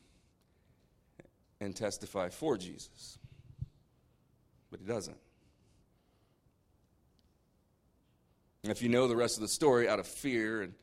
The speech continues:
trying to blend in, uh, he ends up ultimately denying Jesus. And it's the biggest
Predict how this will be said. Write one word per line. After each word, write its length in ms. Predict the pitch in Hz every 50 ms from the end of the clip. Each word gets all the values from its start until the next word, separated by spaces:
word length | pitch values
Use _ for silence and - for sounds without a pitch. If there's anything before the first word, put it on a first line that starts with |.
| _ _ _ _ _ _ _ _ -
trying 240 | - 127 113 110
to 60 | 101 92
blend 340 | 92 110 117 117 110 104
in, 360 | 113 113 110 107 107 107 101 101 - - - -
uh, 320 | 90 87 87 85 87 92 107 - _ _ _ _ _ _ _ _ _ _ _ _ _ _ _ _ _ _ _ _ _ _ _ _ _ _ _ _ _ _ _ _ -
he 140 | - 104 101
ends 160 | 98 95 90
up 140 | 95 92 90 - - - - - - _ _ _ - - - - - - - _ _
ultimately 440 | - 98 95 - 104 98 - 98 95
denying 580 | 87 90 90 92 98 110 110 107 104 101 101 101
Jesus. 580 | 92 95 92 95 90 95 92 90 87 92 -
And 120 | - - - - _ _ _ _ _ _ _ _ - - - - _ _ _ _ _ _ _ _ _ _ _ _ _ _ _ _ _ _ _ _ _ - -
it's 160 | 113 107 -
the 80 | - 104
biggest 560 | 92 90 104 127 131 135 131 127 - - -